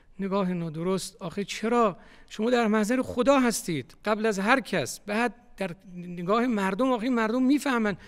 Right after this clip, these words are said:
چرا به مردم اهانت می‌کنید؟ شو-، مردم با شعورن، تشخیص می‌دن. هم منو دیدن که کارامو، مردم منو تجربه کردن، شما رو هم دیدند. من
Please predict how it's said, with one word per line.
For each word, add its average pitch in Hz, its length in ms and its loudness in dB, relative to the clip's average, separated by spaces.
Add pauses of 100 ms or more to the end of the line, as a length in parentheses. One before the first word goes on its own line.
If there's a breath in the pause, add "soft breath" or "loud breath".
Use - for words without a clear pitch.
(240 soft breath)
چرا 277 220 2
به 277 120 4
مردم 233 460 6
اهانت 196 360 2
می‌کنید؟ 160 180 -8
شو-، - 160 -14
مردم 180 380 -6
با 190 120 -6
شعورن، 175 640 -2 (340 soft breath)
تشخیص - 640 -2
می‌دن. 175 440 2 (360 soft breath)
هم 262 180 2
منو 269 240 6
دیدن 226 500 2 (140)
که 202 60 -8
کارامو، 208 640 4 (360 soft breath)
مردم 208 440 0 (140)
منو 208 240 -4
تجربه 165 520 -2
کردن، 185 520 0 (340 soft breath)
شما 254 340 -2
رو 269 80 0
هم 254 100 0
دیدند. 208 560 2 (640 soft breath)
من 277 320 4